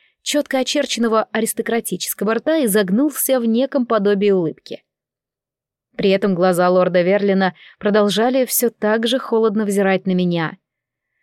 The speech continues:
«Гаруниты способны по запаху угадать события, которые произошли с человеком в течение последнего часа. А Свер способен учуять запахи за несколько часов.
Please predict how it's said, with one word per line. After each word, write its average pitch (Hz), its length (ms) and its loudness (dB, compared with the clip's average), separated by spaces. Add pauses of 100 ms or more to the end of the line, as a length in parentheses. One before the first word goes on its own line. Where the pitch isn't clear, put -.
(360)
«Гаруниты 285 540 2
способны 233 560 0
по 202 120 2
запаху 196 460 0
угадать 196 440 2
события, 196 540 0
которые 202 380 0
произошли 202 520 2
с - 100 -6
человеком 202 600 0
в - 60 -16
течение 196 480 0
последнего 208 640 0
часа. - 520 -6 (560)
А - 120 -6
Свер 302 360 2
способен 233 800 0
учуять 247 460 -2
запахи 240 400 0
за 220 140 0
несколько 226 440 -2
часов. - 600 -6